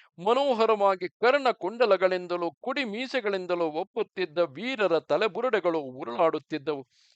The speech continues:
ಇದರಿಂದ ಆ ರಣಭೂಮಿಯು ಗ್ರಹ ನಕ್ಷತ್ರಗಳಿಂದ ಕೂಡಿದ ಆಕಾಶದಂತೆ ಕಾಣಿಸುತ್ತಿತ್ತು. "ಓ ಮಹಾರಾಜ, ಹೀಗೆ ಆ ಮಹಾ ಸೈನ್ಯಗಳೆರಡು ಒಂದನ್ನೊಂದು ಇದಿರಿಸಿ ಅನೇಕರನ್ನು ಕೊಂದು ಹಾಕಿತು. ಹೀಗೆ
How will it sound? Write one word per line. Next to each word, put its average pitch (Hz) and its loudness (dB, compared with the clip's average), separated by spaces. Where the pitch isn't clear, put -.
ಇದರಿಂದ 165 -4
ಆ 185 6
ರಣಭೂಮಿಯು 202 0
ಗ್ರಹ 247 4
ನಕ್ಷತ್ರಗಳಿಂದ 214 0
ಕೂಡಿದ 180 2
ಆಕಾಶದಂತೆ 196 0
ಕಾಣಿಸುತ್ತಿತ್ತು. 156 -8
"ಓ 202 4
ಮಹಾರಾಜ, 175 4
ಹೀಗೆ 233 4
ಆ 196 6
ಮಹಾ 185 4
ಸೈನ್ಯಗಳೆರಡು 180 2
ಒಂದನ್ನೊಂದು 180 -2
ಇದಿರಿಸಿ 175 -8
ಅನೇಕರನ್ನು 170 0
ಕೊಂದು 190 -8
ಹಾಕಿತು. 147 -2
ಹೀಗೆ 175 -6